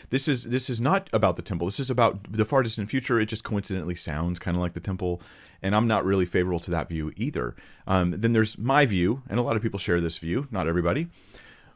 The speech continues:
But I think it's about both. Um, I think Jesus talks about the destruction of the temple in seventy A D and his second coming, and there's good reason for him to do this, uh, partly because the disciples did see all of these things as just the end, right? Like, it was all,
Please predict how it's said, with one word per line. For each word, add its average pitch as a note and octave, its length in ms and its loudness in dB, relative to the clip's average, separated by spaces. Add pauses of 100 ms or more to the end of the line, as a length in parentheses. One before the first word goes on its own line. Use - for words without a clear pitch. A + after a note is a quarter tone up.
But - 240 6
I E3 100 8
think F3 160 2
it's E3 80 -4
about D3+ 180 4
both. - 420 0
Um, G#2+ 220 4
I A2+ 100 6
think C3 160 4
Jesus A#2 280 2
talks A2 220 6
about A2 200 4
the G#2 60 0
destruction G2 360 0
of - 20 -2
the E2+ 60 -2
temple F#2 260 -2
in F2 80 2
seventy E2+ 320 2
A E2+ 80 4
D G#2+ 220 0
and F2+ 180 -2
his G#2 140 -2
second G2 240 -2
coming, B2+ 400 -2 (240)
and G2+ 280 2
there's F#2+ 160 2
good F#2+ 160 2
reason G2 260 2
for G#2+ 120 0
him G2+ 100 4
to F#2 80 4
do F#2 140 2
this, B2+ 380 0
uh, G2 140 2
partly G#2 360 4
because A#2 480 2 (420)
the A2+ 500 0
disciples B2 460 4
did B2 180 2
see C3 200 -2
all F#2+ 200 6
of F2 80 2
these F2 160 -2
things E2+ 240 0
as F2 240 -2
just - 300 -6 (360)
the F2+ 340 0
end, D#2+ 400 -2
right? F#2 180 2
Like, F#2 160 0
it G2 40 -2
was F#2 140 0
all, G#2 400 6